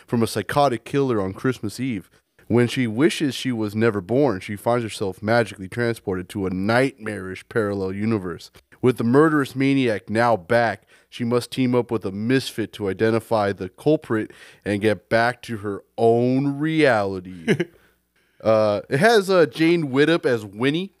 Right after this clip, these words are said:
Speaker 1: and, uh, Jessica McLeod as Bernie. That's the misfit in that description. Justin Long as Henry Walters. Joel
Speaker 2: <laughs>
Speaker 1: McHale as, uh, Winnie's dad.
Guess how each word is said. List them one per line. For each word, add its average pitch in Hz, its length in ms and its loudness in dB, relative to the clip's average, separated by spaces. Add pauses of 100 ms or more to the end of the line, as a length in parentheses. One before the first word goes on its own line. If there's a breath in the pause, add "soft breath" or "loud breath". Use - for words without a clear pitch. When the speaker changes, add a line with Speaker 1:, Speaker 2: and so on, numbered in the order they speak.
(120)
Speaker 1:
and, 113 420 2
uh, 107 280 -2
Jessica 131 640 -2
McLeod 120 1000 -2
as 110 240 -2
Bernie. 113 460 0
That's 107 280 -4
the 98 260 -6 (160)
misfit 110 580 0
in 98 280 -2
that 92 200 -2
description. 117 560 -8 (460 soft breath)
Justin 156 420 2
Long 131 380 -2
as 117 340 -4
Henry 127 400 0
Walters. 117 680 -4 (220)
Joel 127 260 4
Speaker 2:
<laughs> - 0 -
Speaker 1:
McHale 131 560 -4
as, 101 400 -2
uh, 95 360 -4 (160)
Winnie's 110 480 0
dad. 104 500 -4